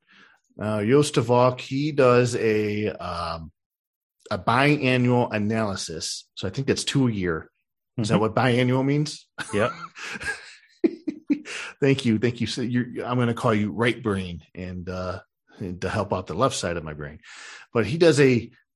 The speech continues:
Speaker 1: biannual analysis of the C M S market share numbers provided by W three Techs. And W three Techs is the company that everybody quotes and everybody looks towards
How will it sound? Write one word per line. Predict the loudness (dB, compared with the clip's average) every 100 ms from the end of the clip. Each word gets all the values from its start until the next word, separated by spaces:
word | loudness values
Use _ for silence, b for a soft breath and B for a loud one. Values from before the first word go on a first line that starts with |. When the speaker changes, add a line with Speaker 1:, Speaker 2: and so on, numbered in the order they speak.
| -2
Speaker 1:
biannual | 0 2 2 2 0 0
analysis | -2 -2 -4 -4 -4
of | -2
the | -2
C | -2
M | -2
S | -2 -4
market | -6 -4
share | -6 -4
numbers | -2 -2 -4
provided | -6 -4 -2 -2
by | -2 -4
W | -4 -2 -4
three | -6 -6 -6
Techs. | -4 -4 -4
And | -6
W | -6 -4 -6
three | -8
Techs | -6 -4 -4 -6
is | -8
the | -8
company | -6 -8 -6 -6
that | -4
everybody | -4 -4 -4 -2 -4
quotes | -4 -8 -6 -8
and |
everybody | -8 -8 -6 -6
looks | -8 -12
towards | -12 -10 -10 -12